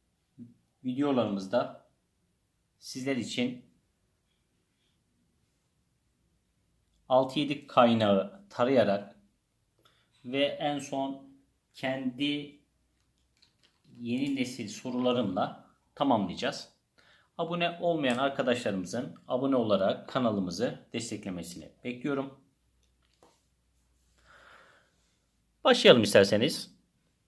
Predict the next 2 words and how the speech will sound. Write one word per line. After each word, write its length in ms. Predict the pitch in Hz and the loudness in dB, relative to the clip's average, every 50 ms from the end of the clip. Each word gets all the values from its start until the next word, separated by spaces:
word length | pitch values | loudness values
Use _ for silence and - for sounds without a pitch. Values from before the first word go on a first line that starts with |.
| _ _ _ _ | _ _ _ _
Polinom. 360 | - 269 214 160 120 95 - - - - - - _ _ _ _ _ _ _ _ _ _ _ _ _ _ _ _ _ _ _ _ _ _ _ _ _ _ | 6 6 6 6 4 0 -2 -6 -10 -20 -20 -20 _ _ _ _ _ _ _ _ _ _ _ _ _ _ _ _ _ _ _ _ _ _ _ _ _ _
Şimdi 540 | - - 269 247 214 208 202 202 - - - | -14 -8 -4 -2 0 2 2 0 -2 -6 -16